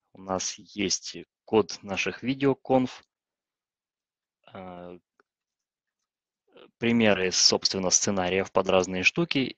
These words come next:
и, и так далее. То есть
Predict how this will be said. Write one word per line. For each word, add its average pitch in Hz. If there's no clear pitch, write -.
и, 139
и -
так 92
далее. 71
То 113
есть -